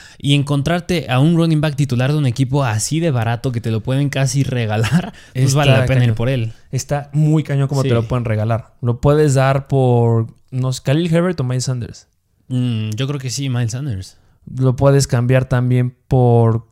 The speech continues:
Speaker 2: Kenyan Drake o Miles Sanders.
Speaker 1: No, Miles Sanders.
Speaker 2: Um, ¿qué
Speaker 1: Y yo,
Speaker 2: otro?
Speaker 1: y yo creo que sí son casos que sí te pueden aceptar. No sé, ahorita ya mencionaremos, pero por ejemplo, Miles Gaskin.
Speaker 2: Miles Gaskin, eh, y, y no solo Miles Sanders, te dan a alguien más.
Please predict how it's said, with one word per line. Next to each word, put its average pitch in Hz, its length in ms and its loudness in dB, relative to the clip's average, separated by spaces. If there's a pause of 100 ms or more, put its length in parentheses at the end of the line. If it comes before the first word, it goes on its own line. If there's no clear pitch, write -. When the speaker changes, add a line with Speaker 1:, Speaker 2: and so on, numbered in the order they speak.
Speaker 2:
Kenyan 135 280 2
Drake 127 200 0
o 127 40 -4
Miles 117 180 -4
Sanders. - 520 -8
Speaker 1:
No, 120 240 -10
Miles 120 260 -6
Sanders. 104 580 -8 (180)
Speaker 2:
Um, 117 1000 2
¿qué 147 120 -6
Speaker 1:
Y - 20 0
yo, 123 100 4
Speaker 2:
otro? 117 200 0
Speaker 1:
y 170 60 -2
yo 185 100 0
creo 180 140 -2
que 135 60 -6
sí 165 160 -4
son 160 140 0
casos 156 300 -2
que 131 120 -6
sí 139 100 -4
te 120 140 -6
pueden 131 240 -4
aceptar. 120 420 -4
No 131 160 0
sé, - 140 -6
ahorita 127 640 2 (280)
ya 131 180 2
mencionaremos, 117 560 2
pero 120 160 -2
por 113 100 -2
ejemplo, 107 320 -2
Miles 107 260 -2
Gaskin. 127 420 -10 (640)
Speaker 2:
Miles 147 280 0
Gaskin, 160 480 -2 (600)
eh, 139 480 -2 (180)
y, 143 80 0
y 135 60 4
no 139 120 4
solo 151 220 2
Miles 131 160 0
Sanders, 151 240 2
te 151 80 -4
dan 147 80 -2
a - 20 -2
alguien 120 180 -2
más. 127 240 -6